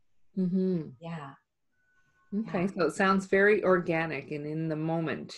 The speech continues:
Speaker 1: You don't have a plan. You're not going in like, "This is gonna be the structure." You're just very there and present with your client.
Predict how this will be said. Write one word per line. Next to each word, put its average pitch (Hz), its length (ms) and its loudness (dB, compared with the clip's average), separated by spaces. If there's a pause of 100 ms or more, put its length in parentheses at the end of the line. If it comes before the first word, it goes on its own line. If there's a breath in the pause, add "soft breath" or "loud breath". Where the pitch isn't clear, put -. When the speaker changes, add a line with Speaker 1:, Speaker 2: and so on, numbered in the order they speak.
Speaker 1:
You 160 160 -2
don't 156 260 0
have 170 160 0
a 175 80 2
plan. 160 560 0
You're 151 140 0
not 151 280 -4
going 165 300 0
in 160 140 -2
like, 147 200 -6
"This 175 180 -2
is 185 80 -10
gonna 185 240 0
be 190 80 0
the 190 100 2
structure." - 800 -2 (300 soft breath)
You're 160 140 2
just 160 280 -2
very 165 340 6
there 156 420 6
and 143 180 0
present 143 440 2
with - 220 -6
your - 120 -2
client. - 440 -6